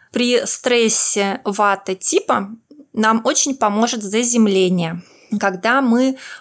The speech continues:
можем укорениться в материальном мире, дать себе какую-то базу, основу. Ну, понятно, что самое лучшее для заземления — это контакт с землёй. Это прогулки,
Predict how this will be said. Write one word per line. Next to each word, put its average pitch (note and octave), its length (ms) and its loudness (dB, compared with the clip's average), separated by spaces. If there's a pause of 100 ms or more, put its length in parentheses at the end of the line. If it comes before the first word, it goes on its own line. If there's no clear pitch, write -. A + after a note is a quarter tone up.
можем A#3 460 4
укорениться A3+ 840 2
в G#3+ 80 -4
материальном G#3 800 0
мире, F#3+ 460 0 (200)
дать G3 320 -2
себе G#3 340 0
какую-то G#3 540 0
базу, G#3+ 720 0 (300)
основу. A3 840 2 (680)
Ну, A#3+ 180 2
понятно, C4 420 -2
что - 180 -2
самое G#3+ 400 2
лучшее G#3+ 420 2
для G3 220 2
заземления — A#3 920 0
это B3+ 260 0
контакт G3+ 580 -4
с G3+ 40 -4
землёй. F#3+ 500 -2 (240)
Это G3 340 -4 (260)
прогулки, F3+ 680 -2